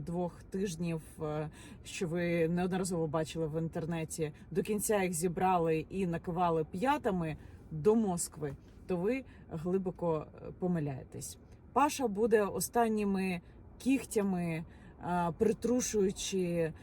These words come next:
е, своєю шапкою в діамантах, е, буде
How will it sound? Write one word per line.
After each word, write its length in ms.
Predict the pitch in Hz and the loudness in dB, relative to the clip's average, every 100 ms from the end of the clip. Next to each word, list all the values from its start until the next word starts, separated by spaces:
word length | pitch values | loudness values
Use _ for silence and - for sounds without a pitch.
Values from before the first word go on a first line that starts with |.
| - - | -18 -8
е, 420 | 170 175 165 165 170 | -4 -2 0 0 -2
своєю 440 | 185 185 202 196 | 0 0 2 2
шапкою 1000 | - 214 208 - - 190 175 165 160 135 | 2 2 2 0 -2 0 0 0 0 -2
в 80 | 160 | -2
діамантах, 720 | 180 185 196 240 247 190 170 - - - - - | 2 2 4 2 0 0 -2 -4 -14 -16 -16 -8
е, 680 | - 175 165 160 156 147 143 | -4 -2 0 -2 -4 -4 -4
буде 560 | 165 151 190 196 196 | -4 -2 2 2 2